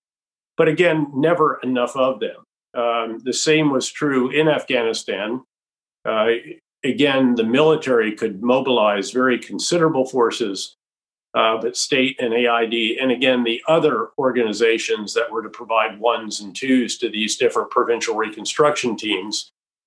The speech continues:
uh, were very, very difficult to source. Afghanistan, in fact, the P R Ts are much more heavily populated with military. It's designed that way. So that was a difference.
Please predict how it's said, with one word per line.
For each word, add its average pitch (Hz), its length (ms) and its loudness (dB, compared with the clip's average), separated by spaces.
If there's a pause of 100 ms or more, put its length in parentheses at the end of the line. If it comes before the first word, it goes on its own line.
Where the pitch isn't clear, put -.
(380)
uh, 117 320 4
were 127 340 0 (100)
very, 143 280 2
very 113 260 0
difficult 117 600 -2
to - 100 -8
source. - 640 -4 (920)
Afghanistan, 139 720 2
in 117 140 0
fact, 120 320 -2
the 110 220 0
P 139 200 -4
R 120 160 4
Ts 117 300 -2
are 107 100 0
much 143 380 0
more 110 200 0
heavily 117 340 0
populated 101 680 -4
with 127 240 0
military. 104 460 -2
It's 95 140 -10
designed 120 600 0
that 101 220 0
way. 95 380 -10 (600)
So 127 180 0
that 123 260 2
was 113 300 0
a 107 200 -2
difference. - 640 -4